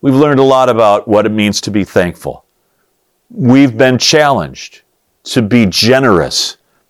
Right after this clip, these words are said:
now that we have seen the generosity of God given to us in so many ways.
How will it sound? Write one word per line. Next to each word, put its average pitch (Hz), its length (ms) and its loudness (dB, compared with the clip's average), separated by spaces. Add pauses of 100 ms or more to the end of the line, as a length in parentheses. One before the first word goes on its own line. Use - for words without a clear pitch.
now 117 320 2
that 117 200 2
we 104 220 2
have 147 140 2
seen 135 340 -2
the 123 80 2
generosity 113 800 0
of 95 120 0
God 101 300 0
given 180 220 0
to 123 100 4
us 113 140 -2
in 107 80 -2
so 226 240 -2
many 190 180 -2
ways. 73 640 -4